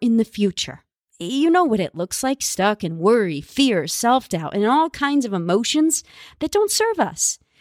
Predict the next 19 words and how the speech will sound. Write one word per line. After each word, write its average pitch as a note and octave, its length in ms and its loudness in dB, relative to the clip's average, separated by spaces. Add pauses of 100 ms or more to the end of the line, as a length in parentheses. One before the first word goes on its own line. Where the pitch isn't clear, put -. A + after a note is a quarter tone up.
(140)
And G#3+ 180 0
these B3 180 2
emotions G#3+ 880 2
are F#3 140 0
directly F3+ 680 -2
linked G#3 360 -2
to - 120 -10
sadness, E3+ 800 -2
depression, G3+ 760 -2
anxiety. E3+ 840 2 (640)
With A3 260 0
mindful G#3+ 560 2
movement, B3 720 2 (240)
we G3 140 0
can F#3+ 180 0
begin D#3+ 680 0
to E3 140 -8 (140)
get G#3 380 0
the - 160 -8